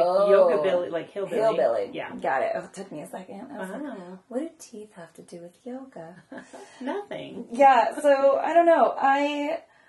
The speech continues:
Speaker 1: I think my niche in yoga, niche, niche, niche.
Speaker 2: Oh boy.
Speaker 1: I know, it's one of those words
Speaker 2: But
Speaker 1: that
Speaker 2: what
Speaker 1: you can
Speaker 2: camp
Speaker 1: read
Speaker 2: are
Speaker 1: it.
Speaker 2: you in?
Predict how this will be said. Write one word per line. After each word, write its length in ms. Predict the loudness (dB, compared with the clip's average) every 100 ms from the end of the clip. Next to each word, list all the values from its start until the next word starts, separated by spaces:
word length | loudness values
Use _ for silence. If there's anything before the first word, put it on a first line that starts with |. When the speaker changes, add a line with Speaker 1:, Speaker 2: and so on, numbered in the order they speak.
| _ _ -8
Speaker 1:
I 80 | -6
think 260 | -6 -6
my 300 | 0 2 2
niche 560 | 0 -4 -6 -8 -10 -12 -16 _
in 260 | -10 -10 -4
yoga, 280 | -2 0 -4
niche, 500 | -6 -10 -10 -10 -12 -10
niche, 600 | -8 -8 -10 -16 -20 -20 _
niche. 440 | -10 -10 -10 -14 -10
Speaker 2:
Oh 140 | -10
boy. 460 | -10 -10 -10 -10 -14 -14
Speaker 1:
I 100 | -12
know, 320 | -10 -6 -6
it's 140 | -8 -12
one 100 | -10
of 60 | -10
those 180 | -12 -14
words 420 | -12 -10 -12 -4
Speaker 2:
But 80 | -2
Speaker 1:
that 80 | 0
Speaker 2:
what 160 | -2
Speaker 1:
you 60 | -2
can 80 | -2
Speaker 2:
camp 140 | 0
Speaker 1:
read 60 | 2
Speaker 2:
are 120 | 2
Speaker 1:
it. 60 | 0
Speaker 2:
you 160 | -2 -4
in? 420 | -8 -10 -14